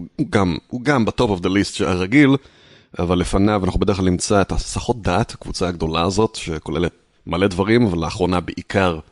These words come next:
טקסטינג וטלפונים, כן? אבל אתה יודע, גם לשחק עם הרדיו,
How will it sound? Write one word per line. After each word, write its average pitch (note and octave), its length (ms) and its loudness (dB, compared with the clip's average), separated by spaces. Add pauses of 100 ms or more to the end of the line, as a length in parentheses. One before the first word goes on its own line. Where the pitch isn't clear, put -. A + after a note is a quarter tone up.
(200)
טקסטינג G2 560 2
וטלפונים, E2 1400 2
כן? G2+ 240 2 (280)
אבל G#2+ 100 -2
אתה A2+ 80 -4
יודע, B2+ 140 2
גם A2+ 180 0 (380)
לשחק A#2+ 420 -2
עם G2+ 120 4
הרדיו, G2 640 4